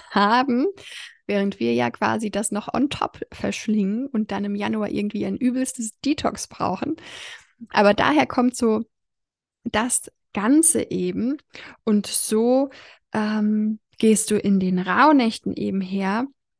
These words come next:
dass du, wenn du da jetzt wirklich in der Zeit deinen Acker gepflügt hast, dass du Samen gesät hast, dass du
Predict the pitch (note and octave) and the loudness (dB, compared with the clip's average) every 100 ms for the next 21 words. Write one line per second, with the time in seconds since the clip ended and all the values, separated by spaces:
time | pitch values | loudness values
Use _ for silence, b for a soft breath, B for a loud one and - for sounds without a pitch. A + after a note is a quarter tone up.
0 | _ - G3 - F#3+ F#3 F#3+ F#3 - G3 | _ -4 -2 0 0 0 -2 -2 0 0
1 | B3+ B3+ - - A3+ A3+ A#3 - G3+ G#3 | 0 -2 -6 -4 -4 -2 -4 -2 -2 -2
2 | G#3+ - A3 G#3 G#3 - C4 C4+ A#3 A#3 | -2 -4 -4 -4 -6 -2 -2 0 -2 -2
3 | A3 - A3+ A#3+ - - - G3+ - - | -6 -4 0 0 -2 -14 -12 -12 -14 -8
4 | G#3 A3 - - - A3 A3+ A#3 A#3 - | -6 -6 -10 -12 -4 -2 0 2 0 2
5 | - A3 B3 C4 B3 A#3 A3+ G#3+ - G#3 | 2 4 6 4 4 4 4 4 4 4
6 | F#3+ F#3 - - - A3 - | 4 0 -8 -10 -6 -6 -2